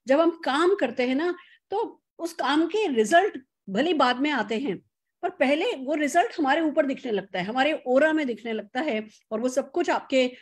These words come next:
ऑरा में दिख रहा है। हम सब जने एक बार जोरदार तालियां श्वेता जी के लिए बजाना चाहेंगे। और इस मौके पे एक बात कहना चाहूंगी आप लोगों से,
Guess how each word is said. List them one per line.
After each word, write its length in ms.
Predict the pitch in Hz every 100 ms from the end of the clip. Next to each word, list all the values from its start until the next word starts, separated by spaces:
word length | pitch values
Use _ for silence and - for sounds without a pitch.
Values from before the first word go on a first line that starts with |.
| _ 220
ऑरा 180 | 226
में 140 | 240 233
दिख 180 | 214 262
रहा 100 | 277
है। 60 |
हम 140 | 311 254
सब 180 | 294
जने 220 | 269 277 285
एक 80 |
बार 100 | 277
जोरदार 320 | 254 247 285 294
तालियां 360 | 262 240 277 294 _ _
श्वेता 260 | - 233 254
जी 120 | 262
के 80 | 262
लिए 100 | 269
बजाना 360 | 233 226 226 269
चाहेंगे। 420 | 277 277 320 466 _ _ _ _
और 120 | 311 349
इस 140 | 339
मौके 260 | 269 226 294
पे 280 | 190 392 _ _ _ _ _ -
एक 160 | 254 208
बात 220 | 190 208
कहना 220 | 208 190
चाहूंगी 280 | 185 156 165
आप 160 | 156 160
लोगों 180 | 165 175
से, 220 | 214